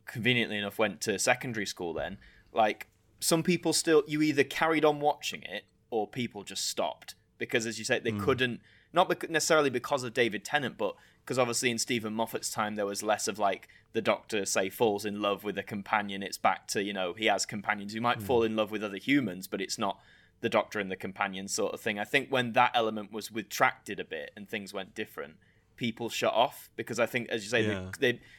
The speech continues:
Speaker 1: those who were brand new to Doctor Who, like, didn't know the classic series, were brand new to it, thought, "Right, Doctor Who is a show about a guy who every now and then has a companion who he kind of maybe has a thing with,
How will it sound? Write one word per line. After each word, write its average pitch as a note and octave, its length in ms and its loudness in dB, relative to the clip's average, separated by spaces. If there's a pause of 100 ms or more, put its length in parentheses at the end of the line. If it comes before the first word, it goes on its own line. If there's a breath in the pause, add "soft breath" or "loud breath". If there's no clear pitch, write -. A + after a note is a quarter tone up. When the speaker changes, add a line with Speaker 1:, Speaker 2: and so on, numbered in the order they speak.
(160 loud breath)
Speaker 1:
those D3+ 320 4
who D3 80 0
were C3 100 6
brand C3 360 2
new B2+ 200 2
to B2+ 120 -8
Doctor G2 320 -4
Who, F2+ 120 -6
like, G2 220 -2
didn't B2+ 200 -2
know A#2+ 140 -2
the A2 100 -2
classic - 400 -2
series, F2+ 440 -4
were G2 100 -6
brand G#2+ 240 2
new G2+ 120 -6
to G#2 140 -8
it, - 100 -6
thought, G2+ 200 0
"Right, A2+ 240 4 (280 loud breath)
Doctor C#3+ 320 4
Who B2+ 160 0
is A#2 100 -4
a B2 60 -2
show G#2 220 0
about G#2+ 260 4
a A2+ 60 0
guy F#2 400 0 (180 soft breath)
who B2 120 2
every A#2+ 240 2
now A2+ 180 4
and A2+ 140 -4
then G2 220 -4
has A2+ 220 0
a A2+ 60 -2
companion G#2 460 -8
who G2+ 80 -8
he G#2 80 -6
kind E3 340 -4
of D#3+ 100 -2
maybe D3+ 300 0
has C#3+ 200 0
a C#3+ 60 -6
thing C#3 260 -2
with, C3+ 280 -6